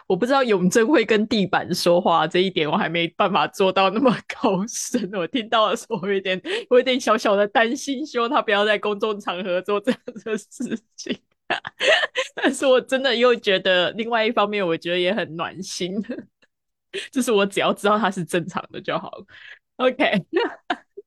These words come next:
好的，所以听完大家的就很震撼了，然后小柏的那个今天能量超高的，对啊，真的非常好，而且 Sonia 也让我觉得很感动。Sonia 常常会听到别人的说，说，“哦，对，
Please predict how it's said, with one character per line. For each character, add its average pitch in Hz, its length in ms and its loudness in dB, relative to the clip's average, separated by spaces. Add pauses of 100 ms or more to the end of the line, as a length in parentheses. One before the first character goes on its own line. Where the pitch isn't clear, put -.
(260)
好 214 160 -2
的， 175 320 2
所 214 140 2
以 220 80 6
听 214 200 -2
完 175 340 0
大 190 180 -2
家 185 180 -2
的 165 140 -2
就 180 360 -4
很 156 200 -4
震 170 240 -2
撼 175 180 -2
了， 139 140 -6
然 143 120 -4
后 170 160 -2
小 156 220 -2
柏 156 220 -2
的 117 140 -6
那 160 120 -6
个 165 80 -2
今 165 180 -4
天 180 160 0
能 156 200 -2
量 170 200 -2
超 147 260 -4
高 151 300 -2
的， 143 300 -6 (760)
对 147 180 -4
啊， 82 260 -8 (260)
真 151 220 -8
的 143 340 -10 (120)
非 156 160 -8
常 - 200 -10
好， - 220 -8
而 - 80 -4
且 165 160 -4
Sonia 180 560 -2
也 151 120 -6
让 165 180 0
我 160 80 -6
觉 165 140 -2
得 165 40 0
很 165 200 -6
感 - 180 -12 (100)
动。 - 320 -12 (240)
Sonia 247 280 0
常 180 280 2
常 185 80 2
会 208 120 2
听 202 180 0
到 208 120 2
别 170 220 0
人 165 100 0
的 170 140 -2
说， 180 340 -2
说 190 380 0 (240)
，“哦， 196 340 4 (540)
对， 185 320 -4